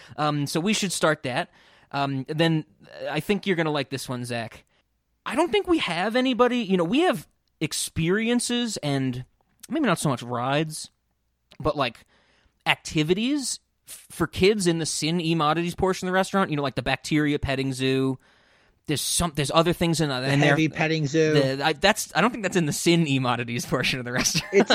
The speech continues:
Speaker 2: it, it's somewhere in the restaurant.
Speaker 1: <laughs> Uh, yeah, yeah, but, but specifically for the kids section, you know, we have, we have some activities. Um, I don't think we really have any entertainers. You know, I don't think we have any,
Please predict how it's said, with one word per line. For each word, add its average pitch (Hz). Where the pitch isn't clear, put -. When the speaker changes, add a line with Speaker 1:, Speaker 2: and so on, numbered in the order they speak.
Speaker 2:
it, 196
it's -
somewhere 180
in 147
the 131
restaurant. 120
Speaker 1:
<laughs> -
Uh, 156
yeah, 160
yeah, 123
but, 151
but 165
specifically 220
for 156
the 131
kids 151
section, 127
you 120
know, 120
we 123
have, 131
we 143
have 135
some 139
activities. 123
Um, 123
I 185
don't 370
think 392
we 294
really 240
have 226
any 196
entertainers. 180
You 151
know, 143
I 156
don't 226
think 262
we 202
have 190
any, 165